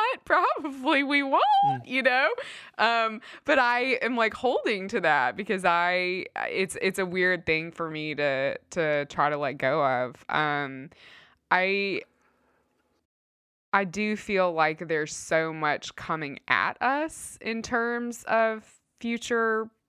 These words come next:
Speaker 1: projections and predictions. And I have found that to be, um, exhaustive, um, and also hard to turn off. Um, so,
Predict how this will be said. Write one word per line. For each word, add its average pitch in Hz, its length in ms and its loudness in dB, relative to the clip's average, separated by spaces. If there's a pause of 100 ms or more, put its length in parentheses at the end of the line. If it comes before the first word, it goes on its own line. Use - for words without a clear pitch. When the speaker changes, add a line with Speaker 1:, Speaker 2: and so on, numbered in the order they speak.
Speaker 1:
projections 226 640 -2
and 220 100 -6
predictions. 214 880 -6 (560)
And 180 180 0
I 175 140 4
have 180 140 -4
found 170 400 0
that 151 300 0
to 190 120 -8
be, 156 680 -6
um, 151 300 -4
exhaustive, 220 1160 -4 (120)
um, 151 680 -2 (680)
and 175 140 -6
also 165 360 0
hard 160 260 -2
to 147 80 -6
turn 143 280 -10
off. - 640 -2 (600)
Um, 160 760 -4 (460)
so, 175 800 0